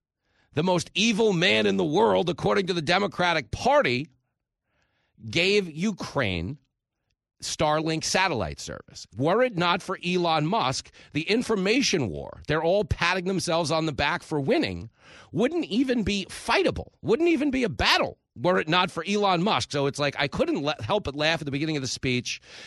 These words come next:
He shows up in the sweatshirt. Okay, yes, obviously, Sam Brightman from the Biden administration is probably walking around an airport somewhere in a nice suit that belonged to Zelensky. I doubt it, and being silly. But as they stand up and cheer for Ukraine's ability to communicate on the internet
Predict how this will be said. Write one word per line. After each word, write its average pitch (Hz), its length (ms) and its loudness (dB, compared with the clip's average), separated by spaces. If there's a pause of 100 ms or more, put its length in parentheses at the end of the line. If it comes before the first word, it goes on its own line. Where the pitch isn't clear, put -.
(100)
He 139 120 -2
shows 165 280 2
up 160 140 0
in 156 80 -2
the 139 80 -2
sweatshirt. 131 580 -2 (600)
Okay, 127 260 -2
yes, 131 320 0
obviously, 123 720 -2 (180)
Sam 143 320 0
Brightman 131 400 -2
from 120 140 -6
the 113 40 -2
Biden 123 280 -2
administration 117 640 -2
is 101 80 -12
probably 120 260 -2
walking 113 380 -2
around 110 260 -4
an 107 80 -4
airport 110 400 -4
somewhere 104 420 -2
in 98 60 -2
a 98 60 -4
nice 98 240 -2
suit 101 300 -4
that 87 100 -10
belonged 95 320 -4
to 92 60 -6
Zelensky. 110 520 -4
I 76 60 -10
doubt 104 320 -2
it, 82 160 -8
and 92 80 -12
being 80 200 -12
silly. 147 380 -2 (840)
But 160 100 -2
as 151 80 -2
they 175 120 0
stand 233 360 2
up 214 160 2
and 180 120 0
cheer 185 400 2
for 156 220 -2
Ukraine's 170 500 0
ability 170 380 0
to 160 80 -2
communicate 175 560 0
on 170 140 2
the 143 160 2
internet 143 420 0